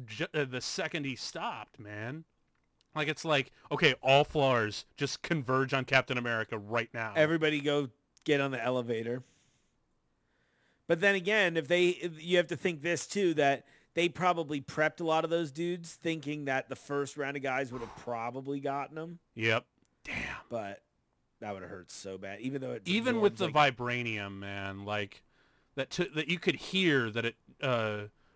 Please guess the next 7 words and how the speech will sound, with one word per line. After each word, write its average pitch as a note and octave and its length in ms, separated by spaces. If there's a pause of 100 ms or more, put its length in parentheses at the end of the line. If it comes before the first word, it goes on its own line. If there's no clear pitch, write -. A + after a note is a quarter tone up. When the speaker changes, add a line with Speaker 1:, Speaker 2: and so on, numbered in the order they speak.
(120)
Speaker 1:
absorbed B2 500
most A#2+ 300
of A2+ 60
the G#2 80
blow. G2+ 540
Like, G#2 380 (580)
damn. - 420